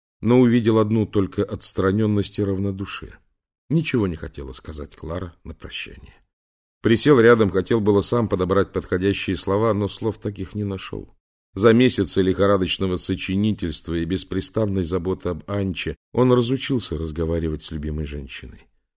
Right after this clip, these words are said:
Зажмурился и руками начал сгребать землю, кидать в могилу. Креста поверх ставить не стал,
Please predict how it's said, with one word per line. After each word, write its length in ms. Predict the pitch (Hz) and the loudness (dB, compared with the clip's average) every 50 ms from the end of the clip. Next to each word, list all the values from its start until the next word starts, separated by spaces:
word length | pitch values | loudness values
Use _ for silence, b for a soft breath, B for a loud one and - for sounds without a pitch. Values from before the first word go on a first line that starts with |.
| _ _ _ _ _ _ _ _ _ | _ _ _ _ _ _ _ _ _
Зажмурился 640 | - 78 87 80 92 123 151 143 139 120 - - - | -6 -4 -4 -2 0 0 0 2 0 -2 -4 -6 -6
и 140 | 87 - 175 | -6 -4 -4
руками 360 | 147 107 - - 127 127 101 | -4 -4 -4 -2 -2 -2 -2
начал 320 | 87 92 95 - - 87 80 | -2 -4 -6 -6 -6 -8 -8
сгребать 540 | 76 76 76 80 85 78 76 80 76 - | -8 -10 -8 -8 -6 -6 -6 -6 -8 -8
землю, 400 | - - 90 104 110 95 87 82 - _ _ _ | -10 -8 -6 -6 -6 -6 -8 -10 -14 _ _ _
кидать 380 | - 104 87 78 80 82 - - | -6 -4 -4 -4 -4 -6 -8 -10
в 100 | 76 76 | -12 -12
могилу. 400 | 76 - - - - 80 76 - _ _ _ _ _ _ _ _ _ _ _ _ _ _ _ _ _ | -12 -12 -14 -16 -20 -20 -20 -20 _ _ _ _ _ _ _ _ _ _ _ _ _ _ _ _ _
Креста 380 | - 110 120 120 - - 175 | 2 4 4 4 6 4 4
поверх 400 | 165 - 117 104 120 139 117 - | 4 4 2 4 2 2 0 -4
ставить 380 | - - - 95 95 90 80 - | -6 -4 -4 -2 -2 -4 -6 -10
не 80 | 69 73 | -12 -14
стал, 300 | - - - - - | -14 -14 -16 -18 -20